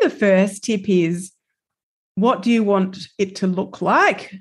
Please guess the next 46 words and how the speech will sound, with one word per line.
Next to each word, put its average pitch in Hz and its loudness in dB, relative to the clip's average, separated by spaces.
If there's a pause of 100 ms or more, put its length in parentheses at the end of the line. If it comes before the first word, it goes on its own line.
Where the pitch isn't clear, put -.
within 190 4
your 170 2
current 165 -4
lifestyle - -4
and 185 2
what's - -2
possible 170 -6
for - -6
you? 170 0 (360)
And, 185 2 (600)
and 190 4
when 202 2
you 190 4
are 180 0
looking 220 -2
at - -4
how 185 -4
you 175 -2
want 214 0
it 302 -6
to 294 -6
look, - -4 (420)
if, 330 2
if 285 -2
you've 294 0
got - 2
kids, 190 0
then 196 2
obviously 180 -2
you 170 -4
have 175 -6
to - -18
take 147 -6
that 151 0
into 170 -4
account. 170 0
But 185 -2
what 247 2
do 339 4
you 330 4
want 190 2
it 190 -2
to 196 -4
look 185 -4
like? 170 -2 (500)
And 190 4